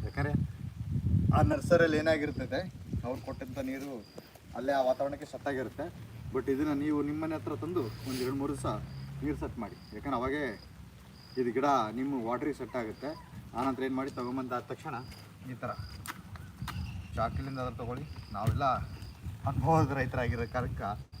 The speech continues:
ಸಿಕ್ಕಿದ ತೊಗೊಂಡು ಹರಿದು ಬಿಡ್ತೀವಿ. ಹಾಂ, ನೀಟಾಗಿರ್ಬೇಕು.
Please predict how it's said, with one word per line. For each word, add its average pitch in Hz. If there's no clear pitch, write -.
ಸಿಕ್ಕಿದ -
ತೊಗೊಂಡು -
ಹರಿದು -
ಬಿಡ್ತೀವಿ. -
ಹಾಂ, -
ನೀಟಾಗಿರ್ಬೇಕು. 139